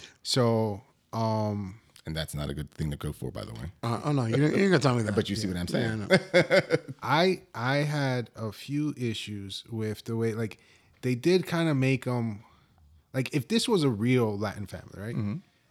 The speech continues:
Speaker 1: We could say the part with, like, the scarab, them tossing it around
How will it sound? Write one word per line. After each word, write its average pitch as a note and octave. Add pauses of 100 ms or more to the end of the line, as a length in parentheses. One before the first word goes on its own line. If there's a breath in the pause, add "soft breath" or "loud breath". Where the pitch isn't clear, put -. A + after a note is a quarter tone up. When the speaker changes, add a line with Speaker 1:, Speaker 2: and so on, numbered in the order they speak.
(480)
Speaker 1:
We D#3+
could G3
say E3
the C3
part D3+
with, C#3
like, A#2
the A2+
scarab, C3
them B2
tossing B2
it A#2
around A#2